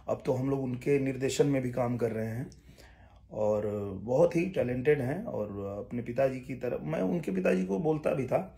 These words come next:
कि, मतलब, ऐसा बेटा है आपके पास कि, मतलब, ऐसा बेटा भगवान सबको दे। इतना,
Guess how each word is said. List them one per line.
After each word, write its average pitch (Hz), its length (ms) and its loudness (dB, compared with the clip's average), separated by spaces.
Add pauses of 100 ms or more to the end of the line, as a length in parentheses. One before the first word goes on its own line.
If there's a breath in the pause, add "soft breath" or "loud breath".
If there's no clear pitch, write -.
(600 loud breath)
कि, 135 380 0 (500)
मतलब, 135 480 0 (500)
ऐसा 160 280 6
बेटा 147 300 8
है 143 140 8
आपके 123 300 4
पास 113 460 -2 (580 soft breath)
कि, 147 320 0 (420)
मतलब, 117 720 -4 (100)
ऐसा 131 260 2
बेटा 143 400 4
भगवान 127 540 0
सबको 123 340 -2
दे। 101 300 -8 (160)
इतना, 120 560 -2